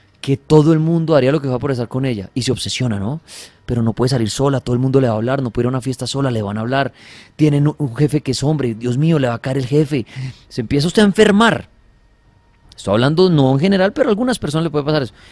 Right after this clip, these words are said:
Al igual que a la mujer que se levanta al hombre que dice, "Es el hombre ideal, churro, trabajador, no es perro, me consiente, detallista, buen padre", qué sé yo. Y con ese exceso,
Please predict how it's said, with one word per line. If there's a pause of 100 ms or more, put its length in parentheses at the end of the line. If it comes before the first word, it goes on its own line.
(120)
Al
igual
que
a
la
mujer
que
se
levanta
al
hombre
que
dice, (540)
"Es
el
hombre
ideal, (340)
churro, (220)
trabajador, (240)
no
es
perro, (240)
me
consiente, (160)
detallista, (200)
buen
padre", (180)
qué
sé
yo. (1300)
Y
con
ese
exceso,